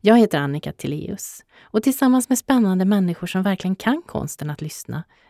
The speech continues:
utforskar jag lyssnandets olika delar. I detta avsnitt handlar det om vikten av att ställa rätt frågor och att stanna kvar och lyssna på svaren.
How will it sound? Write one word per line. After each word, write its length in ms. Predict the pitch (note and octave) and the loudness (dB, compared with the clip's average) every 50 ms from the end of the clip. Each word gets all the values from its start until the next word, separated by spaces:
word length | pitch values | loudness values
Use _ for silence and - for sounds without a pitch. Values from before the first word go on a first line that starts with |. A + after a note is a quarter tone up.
| _ - | _ 0
utforskar 600 | C#4 A#3 D3 - - - - D3+ - - - G#3+ | 0 0 0 -2 -8 -10 -10 -8 -8 -6 -4 -4
jag 200 | D3 - - D3+ - - | -4 -4 -6 -10 -10 -6
lyssnandets 800 | E3+ F3 - - - - C#3+ C3+ - - - - - - - _ _ | -6 -4 -4 -6 -8 -10 -10 -10 -12 -14 -16 -16 -16 -16 -16 _ _
olika 520 | F3 D3+ D3 - - - _ - - - D#3 | -6 -6 -6 -8 -10 -16 _ -16 -16 -14 -12
delar. 520 | D#3 D3 - - - D#3 D#3 - - - _ _ _ _ _ _ _ _ _ _ _ _ _ _ _ _ _ _ _ _ _ _ _ _ _ _ _ _ | -12 -12 -12 -12 -12 -16 -16 -18 -18 -20 _ _ _ _ _ _ _ _ _ _ _ _ _ _ _ _ _ _ _ _ _ _ _ _ _ _ _ _
I 80 | - A3 | -4 0
detta 340 | - C4+ C4 - C#4 C4+ G#3+ | 0 0 0 2 2 2 4
avsnitt 380 | E3 - - - D3+ D3 - | 2 2 -2 -6 -8 -8 -8
handlar 440 | - - - F3+ F3+ E3+ D3+ D3+ D3 | -6 -2 0 2 2 2 0 -2 -4
det 80 | D3 D3+ | -2 -2
om 80 | D#3+ | -2
vikten 500 | D#3 D#3 D3 - - - _ - E3+ D#3 | -2 -2 -6 -6 -8 -16 _ -8 -6 -6
av 80 | D#3+ D#3+ | -4 -4
att 140 | E3 - - | -6 -8 -8
ställa 460 | - - F#3+ F#3 F3 D#3 D#3 D#3 D#3 | -8 -4 -2 -2 -2 -2 -2 -4 -4
rätt 300 | D#3+ E3+ - - _ - | -4 -6 -6 -8 _ -20
frågor 760 | - - - G#3 G3 E3+ D#3+ D3+ - - G3+ A#3 - E3+ D#3 - _ _ _ _ _ - | -20 -6 -4 -2 -2 -2 -2 -4 -2 0 0 0 0 0 -6 -12 _ _ _ _ _ -8
och 140 | F3 - | -6 -4
att 100 | D#3+ - | -4 -6
stanna 340 | - - - E3 D#3 D3+ E3 | -6 -6 -4 -4 -2 -2 -4
kvar 420 | - - - D#3+ D3 C#3+ - C#3+ D3 | -6 -6 -6 -4 -4 -4 -6 -6 -6
och 80 | D3 | -6
lyssna 360 | E3 F3+ - - - D#3 D#3 | -6 -8 -8 -10 -10 -10 -12
på 120 | - - E3 | -10 -10 -10
svaren. 540 | - - F3 E3+ D#3 E3 F3 G3 G3+ G3+ | -8 -6 -6 -6 -6 -6 -4 -6 -6 -6